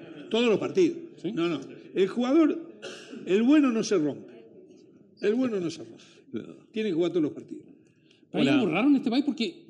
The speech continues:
Speaker 2: crecemos, todos mis hijos son más grandes que yo. Tu hijo es más grande que tú.
Speaker 3: Más grande.
Speaker 2: Insólitamente.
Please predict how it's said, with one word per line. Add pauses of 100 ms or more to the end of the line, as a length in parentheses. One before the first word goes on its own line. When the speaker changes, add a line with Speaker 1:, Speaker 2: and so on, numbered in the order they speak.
Speaker 2:
crecemos, (140)
todos
mis
hijos
son
más
grandes
que
yo. (420)
Tu
hijo
es
más
grande
que
tú.
Speaker 3:
Más
grande.
Speaker 2:
Insólitamente.